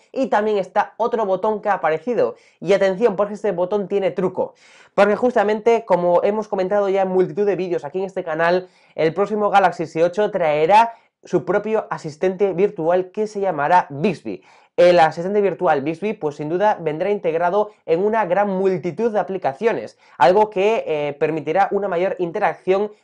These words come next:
entre el usuario y también entre el smartphone. Pues justamente ese botón que estamos viendo debajo del botón de subir y bajar volumen es para llamar a Bixby, al asistente virtual,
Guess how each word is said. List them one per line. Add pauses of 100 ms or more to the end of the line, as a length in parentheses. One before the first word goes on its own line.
(100)
entre
el
usuario
y
también
entre (120)
el
smartphone. (200)
Pues
justamente
ese
botón
que
estamos
viendo (120)
debajo
del
botón
de
subir
y
bajar
volumen (280)
es
para
llamar
a
Bixby,
al
asistente
virtual,